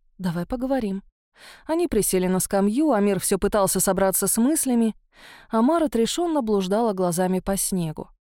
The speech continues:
На душе у девушки сейчас было скверно, как никогда. Конечно, она знала, что однажды этим всё и закончится,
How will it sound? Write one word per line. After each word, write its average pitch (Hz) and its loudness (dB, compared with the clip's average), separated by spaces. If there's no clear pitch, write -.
На 247 -2
душе 277 0
у 262 2
девушки 247 0
сейчас 254 -4
было 269 0
скверно, 285 -2
как - -6
никогда. 202 -4
Конечно, 294 0
она 208 2
знала, 214 2
что 190 0
однажды 220 4
этим 220 2
всё - 0
и 233 2
закончится, 254 -4